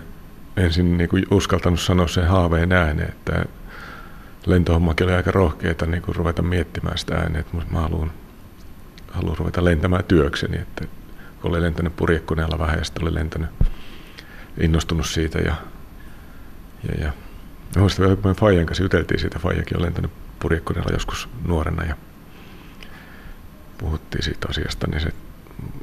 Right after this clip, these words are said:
vaan tykkäsi, että purjen lentäminen on sitä puhtainta lentämistä, että mihin sitä nyt sitä moottoria tarvitaan. Ja mä vaan totesin silloin jo,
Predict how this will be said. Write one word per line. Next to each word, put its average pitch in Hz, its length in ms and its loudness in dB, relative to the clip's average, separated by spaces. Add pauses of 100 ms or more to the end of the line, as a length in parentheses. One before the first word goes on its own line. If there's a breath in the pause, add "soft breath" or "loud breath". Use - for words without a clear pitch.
(180)
vaan 82 240 -6 (220)
tykkäsi, - 260 0
että - 100 -4
purjen 87 260 6
lentäminen 82 320 0
on 85 60 0
sitä - 140 -4
puhtainta 87 540 2
lentämistä, 87 560 0
että - 200 -6
mihin 85 220 2
sitä - 180 -4
nyt 80 140 -2
sitä 85 200 -2
moottoria 85 480 -2
tarvitaan. - 540 -6
Ja - 60 -10 (720)
mä 87 80 -6
vaan 85 140 -2
totesin 82 320 -2
silloin 82 360 2
jo, 80 80 2